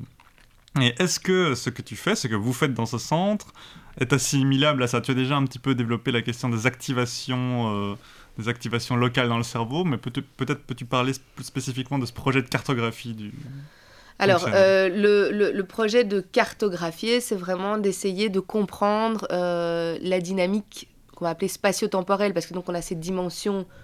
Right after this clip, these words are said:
Speaker 2: de temps. Euh, on a des informations mille fois par seconde sur les activations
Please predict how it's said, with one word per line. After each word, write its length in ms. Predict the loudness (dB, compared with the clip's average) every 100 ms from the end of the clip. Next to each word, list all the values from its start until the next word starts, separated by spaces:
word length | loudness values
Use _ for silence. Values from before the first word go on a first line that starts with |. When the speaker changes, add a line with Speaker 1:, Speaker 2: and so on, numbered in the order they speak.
| -20 -10
Speaker 2:
de 220 | 2 4
temps. 480 | 4 2 2 2 -6 -16 -20 -20 _ -16
Euh, 420 | -10 -8 -6 -6 -6
on 80 | -6
a 80 | -6
des 120 | -6
informations 400 | -8 -8 -6 -4
mille 140 | -6
fois 160 | -4 -8
par 160 | -8 -10
seconde 500 | -10 -6 -6 -6 -8 -16 -16
sur 140 | -4
les 120 | -2
activations 520 | -2 -2 -4 -2 -4